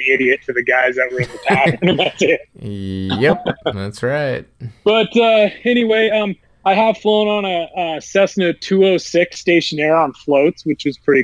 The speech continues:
Speaker 1: cool.
Speaker 2: Oh, that's
Speaker 1: Um,
Speaker 2: cool.
Speaker 1: that, that was pretty awesome. Um, you know, the Piper Archer, Warrior, uh, Turbo Arrow.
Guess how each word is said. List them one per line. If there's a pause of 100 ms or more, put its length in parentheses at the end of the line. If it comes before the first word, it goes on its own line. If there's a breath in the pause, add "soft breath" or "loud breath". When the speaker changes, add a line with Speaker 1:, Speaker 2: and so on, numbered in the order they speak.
Speaker 1:
cool. (140)
Speaker 2:
Oh,
that's
Speaker 1:
Um,
Speaker 2:
cool. (840)
Speaker 1:
that, (140)
that
was
pretty
awesome.
Um, (440)
you
know,
the
Piper
Archer,
Warrior,
uh,
Turbo
Arrow.